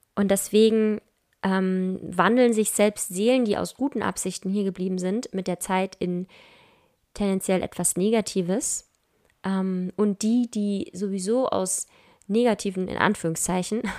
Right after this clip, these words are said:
<laughs> Gründen hier geblieben sind, weil sie, ähm, irgendwie ganz schlimme Erfahrungen gemacht haben oder, ähm, anderen ganz schlimme Dinge angetan haben oder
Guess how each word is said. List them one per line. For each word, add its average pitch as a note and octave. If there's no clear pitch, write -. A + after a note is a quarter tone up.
<laughs> -
Gründen G3
hier C4+
geblieben F#3
sind, G3+
weil F3+
sie, F3
ähm, E3+
irgendwie F3+
ganz F3+
schlimme F3+
Erfahrungen A#3+
gemacht F#3+
haben F3
oder, E3+
ähm, E3
anderen G#3+
ganz F#3
schlimme F#3+
Dinge F3+
angetan F3
haben F3
oder -